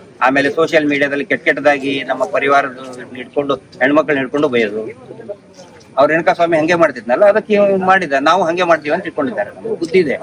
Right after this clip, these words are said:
ಹನ್ನೆರಡು ವರ್ಷದಿಂದ, ಮತ್ತು ಅದಕ್ಕಿಂತ ಹಿಂದೆನೂ ಕೂಡ ಅನೇಕ ಸಂಘಟನೆಗಳು,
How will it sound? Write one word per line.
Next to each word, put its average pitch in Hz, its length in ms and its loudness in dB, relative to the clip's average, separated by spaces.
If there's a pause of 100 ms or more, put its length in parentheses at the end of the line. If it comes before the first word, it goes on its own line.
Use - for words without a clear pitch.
(500)
ಹನ್ನೆರಡು 180 360 2
ವರ್ಷದಿಂದ, 156 440 -2 (180)
ಮತ್ತು 233 200 0
ಅದಕ್ಕಿಂತ 190 420 0
ಹಿಂದೆನೂ 175 440 0
ಕೂಡ 170 160 0
ಅನೇಕ 185 520 2
ಸಂಘಟನೆಗಳು, 147 640 0